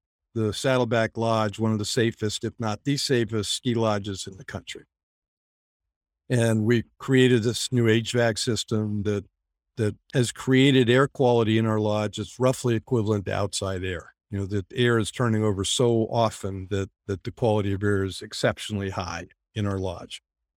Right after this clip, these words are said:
We also invested a lot of money in our bathrooms to make sure that they weren't safety pinch points. We did a number of other investments throughout the lodge to try and increase capacity and make sure that it continued to follow along this track of being the safest.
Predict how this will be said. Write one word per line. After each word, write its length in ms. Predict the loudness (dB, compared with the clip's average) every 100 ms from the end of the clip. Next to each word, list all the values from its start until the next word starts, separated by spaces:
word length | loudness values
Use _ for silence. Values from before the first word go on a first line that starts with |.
| _
We 100 | 2
also 300 | 4 4 2
invested 420 | 0 0 0 -2 0
a 40 |
lot 200 | 2 2
of 60 | 0
money 220 | -2 -2
in 80 | -2
our 80 |
bathrooms 760 | 0 2 2 0 -6 -8 -10 -6
to 100 | -2
make 220 | -2 -2
sure 160 | -4 -4
that 160 | -2
they 160 | 0 2
weren't 360 | 2 0 -2 -8 _
safety 500 | -10 -2 0 0 -2
pinch 360 | -6 -4 -4 -4
points. 420 | -12 -14 -14 -16 -20 -6
We 160 | -2
did 220 | 2 4 4
a 80 |
number 300 | 4 2 2
of 100 | 2
other 200 | 2 0
investments 640 | 0 2 0 0 -4 -6 -4
throughout 320 | -2 -2 -2
the 80 | -4
lodge 380 | -2 -2 -4
to 100 | -8
try 280 | -4 -2 0
and 120 | 0 -4 _ _ _ _
increase 380 | -4 0 0 0
capacity 640 | -4 2 2 2 2 4
and 100 | 6
make 160 | 4 2
sure 240 | 2 0
that 160 | 2 0
it 160 | -2 -2
continued 640 | -4 -2 0 2 0 -4
to 180 | -4 -6
follow 380 | -4 0 2 2
along 360 | 2 2 2
this 120 | 0
track 380 | -2 -4 -4 -4
of 100 | -8
being 200 | -6 -6
the 60 | -6
safest. 580 | -6 -8 -8 -14 -16